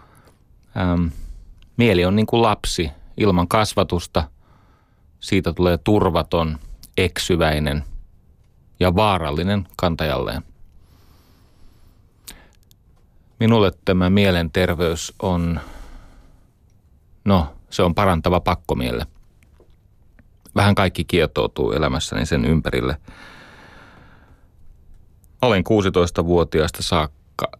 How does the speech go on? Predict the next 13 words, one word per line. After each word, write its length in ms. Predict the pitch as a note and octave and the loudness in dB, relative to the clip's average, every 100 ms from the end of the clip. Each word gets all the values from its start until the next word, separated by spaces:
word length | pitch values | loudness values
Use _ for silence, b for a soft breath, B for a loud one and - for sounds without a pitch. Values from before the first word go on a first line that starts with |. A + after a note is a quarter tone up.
| - | 0
elänyt 400 | F#2 F2 E2 E2 - | 2 2 0 -2 0
erilaisten 760 | A2+ G2+ F2 F2 E2 - D#2+ | 2 2 2 2 0 -6 -4
mielenterveysongelmien, 1700 | F2 F2 E2 E2 - - E2 D#2+ - A2 B2 A2 F#2 E2 E2 E2 D#2 b b b b - - - - | -2 0 0 -2 -6 -4 -4 -6 0 2 4 4 4 2 0 0 -2 b b b b -20 -14 -12 -2
mutta 460 | F#2+ F#2+ - F2+ F2+ | 0 0 -2 0 2
myös 400 | F#2 F2+ E2 F#2+ | 4 2 0 0
mielenterveystoipumisen 1600 | F#2 E2+ E2 E2 D#2+ E2 E2+ - G2+ G2 - D2 - - C2+ D2 | 0 0 -2 -2 -4 -4 -4 0 2 2 0 -4 -6 -6 -6 -4
tarinoiden 680 | E2 E2 D2 A#1+ - - E2 - - _ _ - - - | -2 -2 -2 -6 -6 -6 -8 -12 -18 _ _ -20 -10 -2
naapurustossa. 840 | E2+ D2+ - - - - - - - _ _ - | -2 2 0 0 -6 -8 -8 -10 -16 _ _ -2
Välillä 360 | G#2+ G#2 C#2+ - | 2 2 0 0
varjossa 640 | A#2+ G#2 E2 D2 - - | 2 2 0 -2 -4 -4
ja 160 | C#2 D2 B B B B B B - F#2+ | -4 -6 B B B B B B -6 0
välillä 380 | F#2 F2 E2 | 2 2 2
valoon 380 | E2+ F2 D2+ G1+ | 2 2 2 -2